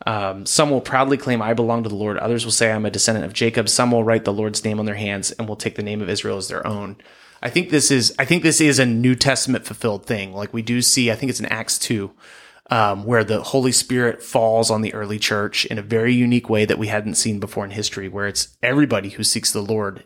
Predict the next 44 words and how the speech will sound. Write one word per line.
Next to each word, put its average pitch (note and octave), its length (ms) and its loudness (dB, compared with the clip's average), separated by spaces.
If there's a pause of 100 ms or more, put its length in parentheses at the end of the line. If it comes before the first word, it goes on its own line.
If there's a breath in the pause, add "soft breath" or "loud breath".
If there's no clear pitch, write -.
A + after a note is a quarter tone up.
inherits A2 440 -6
the - 100 -6
Holy G2+ 220 -4
Spirit. G#2 420 -4 (640 loud breath)
Um, G#2 560 2
and B2 100 0
it's A2 180 -4
this - 380 -4
very C3 680 2
unique B2 580 -2 (540)
movement C3+ 520 2
of A2+ 160 -2
God C#3+ 300 4
that A#2+ 100 -2
actually B2+ 280 0
we A2+ 180 -4
eventually C3 380 0
see G#2 460 -2 (340 soft breath)
where, A2+ 140 -2
like, G#2 340 -4
the A2+ 100 -8
Jews C3 720 2 (140)
are, A#2+ 200 -2
and A#2 160 -4
the A2 60 -2
Gentiles B2 580 2
are A#2 60 -2
part B2 220 -2
of A2 40 -4
this A2 160 -2
new A#2+ 140 -4
kingdom. A2 480 -6 (300 soft breath)
And B2+ 120 0
so B2 160 2
this C#3+ 240 4
is A2+ 220 -2
what C3 160 2
I A2+ 100 2
think A3 280 -2
is C3 100 2
being A#2 240 0
said E3+ 240 0
here. G2+ 400 -6 (400 soft breath)
Like, - 360 -4